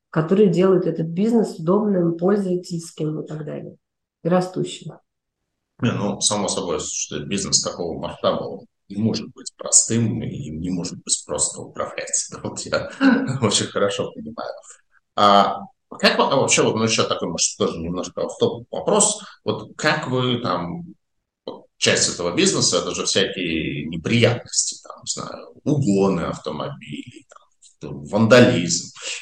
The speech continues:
Speaker 2: там, человек взял машину, там, не знаю, в ней там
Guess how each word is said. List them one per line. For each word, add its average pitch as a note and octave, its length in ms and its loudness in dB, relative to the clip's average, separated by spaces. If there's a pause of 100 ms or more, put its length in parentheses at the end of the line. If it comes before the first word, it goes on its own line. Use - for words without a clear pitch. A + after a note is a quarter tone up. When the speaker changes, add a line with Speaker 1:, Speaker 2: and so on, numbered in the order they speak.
(100)
Speaker 2:
там, C#2 280 -6
человек G2+ 420 0 (160)
взял G#2 460 6
машину, A#2 540 2
там, E2 360 -2 (420)
не F2+ 80 -10
знаю, D2+ 340 -2 (960)
в F2 200 -6
ней G#2 260 0
там E2 520 -4